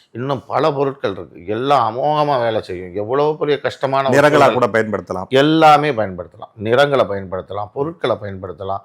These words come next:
Speaker 1: அபரிமிதமான ஆற்றல்களையும் பலன்களையும்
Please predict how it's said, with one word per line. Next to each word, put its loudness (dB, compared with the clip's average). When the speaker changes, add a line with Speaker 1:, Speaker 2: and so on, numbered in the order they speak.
Speaker 1:
அபரிமிதமான 4
ஆற்றல்களையும் 0
பலன்களையும் -2